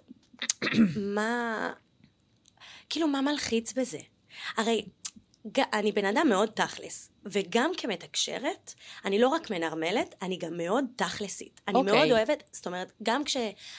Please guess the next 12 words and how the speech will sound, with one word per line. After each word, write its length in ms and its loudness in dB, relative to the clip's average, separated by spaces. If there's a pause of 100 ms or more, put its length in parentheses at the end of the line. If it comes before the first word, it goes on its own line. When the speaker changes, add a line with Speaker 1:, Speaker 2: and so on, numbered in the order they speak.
(200)
Speaker 1:
מקבלת 340 -2
מסרים 400 -2
מאוד 200 -2
אמורפיים 580 -2
כאלה 260 -4
של, 220 0 (380)
"יהיה 240 0
טוב", 340 0
שזה, 200 2 (100)
"לא, 160 6
לא, 100 2
לא, 60 -2